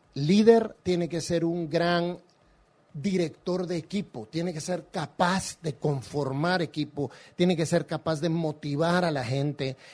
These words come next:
tiene que ser capaz de darle seguimiento a la gente. Y entonces aquí alguien me puede decir,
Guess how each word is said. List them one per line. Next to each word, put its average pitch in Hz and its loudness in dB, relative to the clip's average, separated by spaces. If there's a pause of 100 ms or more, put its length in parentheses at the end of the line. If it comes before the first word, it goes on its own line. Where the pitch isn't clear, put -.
(100)
tiene 180 -2
que 170 -2
ser 156 -6
capaz 156 -2
de 156 -2
darle 165 2
seguimiento 139 -2
a 143 0
la 135 -2
gente. 117 -8 (240)
Y 190 -6
entonces 214 0
aquí 208 -6
alguien 202 0
me 170 -4
puede 175 -4
decir, 214 -4